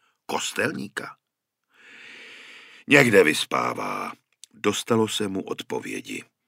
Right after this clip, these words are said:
"A já se mu nedivím, takovéhle práci bych se taky hleděl vyhnout, kdybych mohl."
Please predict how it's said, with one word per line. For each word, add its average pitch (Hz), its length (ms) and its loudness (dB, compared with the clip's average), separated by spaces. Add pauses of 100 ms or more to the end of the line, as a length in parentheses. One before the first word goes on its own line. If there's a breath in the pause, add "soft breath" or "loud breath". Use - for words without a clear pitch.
(140)
"A 71 100 4
já 107 240 10
se 123 220 4
mu 101 160 0
nedivím, 82 540 2 (360 soft breath)
takovéhle 95 520 8
práci 92 500 4
bych 76 180 -2
se - 140 -2
taky 82 360 2
hleděl 71 420 0
vyhnout, 62 500 -4
kdybych - 380 -8
mohl." - 320 -12